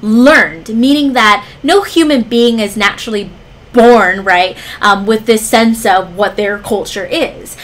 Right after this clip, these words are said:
Um, culture, therefore, is something that is learned in a given environment of who you, where you grew up as a human being, and what people surrounded you in, and how, what culture they shared and what culture they imparted upon you.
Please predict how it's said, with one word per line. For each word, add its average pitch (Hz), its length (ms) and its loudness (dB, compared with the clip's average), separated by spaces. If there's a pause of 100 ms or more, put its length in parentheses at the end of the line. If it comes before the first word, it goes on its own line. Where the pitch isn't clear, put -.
(120)
Um, 202 240 -2
culture, 262 420 2
therefore, 233 500 0
is 220 100 -6
something 233 240 -4
that 214 120 -4
is 196 160 -8
learned 214 240 -2
in 208 120 -6
a 196 180 -10
given 269 320 0
environment 208 1120 0 (200)
of 214 160 -2
who 285 240 2
you, 254 240 2
where 233 320 0
you 233 160 -2
grew 220 180 -4
up 302 220 0
as 190 120 -6
a 196 60 -10
human 185 300 -10
being, 190 240 -6
and 226 240 -2
what 262 200 0
people 247 300 -4
surrounded 196 580 -4
you 190 140 -8
in, 180 140 -10 (240)
and 202 160 -4
how, 226 200 -2
what 226 200 -2
culture 214 340 -6
they 240 240 2
shared 185 460 -2
and 196 120 -12
what 196 160 -4
culture 196 320 -6
they 185 140 -8
imparted 190 480 -8
upon - 400 -12 (100)
you. 208 320 -2